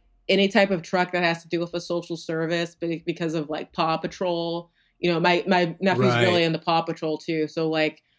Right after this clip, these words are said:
Speaker 1: so there's, like, what? There's a fire truck dog. There's a police dog. I'm pretty sure there's, like, an E M T dog that I'm forgetting right now. I don't know any of their names, but I bet you I can.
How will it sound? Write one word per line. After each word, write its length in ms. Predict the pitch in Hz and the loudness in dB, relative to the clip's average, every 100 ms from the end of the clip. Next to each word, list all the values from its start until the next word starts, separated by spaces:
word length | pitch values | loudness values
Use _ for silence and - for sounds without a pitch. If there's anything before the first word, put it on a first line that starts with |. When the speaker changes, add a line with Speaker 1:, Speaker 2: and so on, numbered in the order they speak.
| _ | _
Speaker 1:
so 200 | - 190 | -2 2
there's, 260 | 180 185 185 | 4 4 4
like, 200 | 170 160 | 0 0
what? 200 | 165 147 | 0 0
There's 160 | 156 151 | -2 -4
a 60 | |
fire 340 | - 170 175 170 | 0 4 4 2
truck 320 | - 175 170 | 0 0 0
dog. 380 | 170 160 160 160 | 0 2 2 0
There's 160 | 156 | -4
a 60 | 160 | -6
police 460 | 165 156 156 151 | -4 0 0 0
dog. 560 | - 156 147 147 147 143 _ _ _ _ - | -2 -2 -2 -2 -4 -8 _ _ _ _ -8
I'm 80 | |
pretty 220 | 160 165 156 | -2 0 0
sure 240 | 170 160 | 0 0
there's, 220 | 151 147 | 0 0
like, 180 | 151 147 - _ - | -2 -4 -8 _ -4
an 220 | 151 143 | -4 -2
E 160 | 170 156 | 0 0
M 120 | 156 | 0
T 240 | 151 175 156 | -2 -2 0
dog 460 | 156 156 151 147 | 2 2 0 0
that 140 | 151 147 | -2 -2
I'm 120 | 151 | -4
forgetting 480 | - 147 151 151 151 | -6 -2 0 0 -2
right 180 | 147 | -4
now. 220 | 156 147 147 | -2 -2 2
I 100 | 202 | 4
don't 160 | 240 226 | 6 4
know 160 | 208 | 4
any 220 | 196 185 | 4 2
of 60 | 175 | 0
their 100 | 165 | 0
names, 460 | 156 156 143 143 - | 0 0 -2 -8 -6
but 140 | 165 | 0
I 80 | 165 | 0
bet 260 | 160 143 - | 2 0 2
you 120 | 180 | 0
I 80 | 165 | 2
can. 360 | 165 160 156 | 2 -2 -2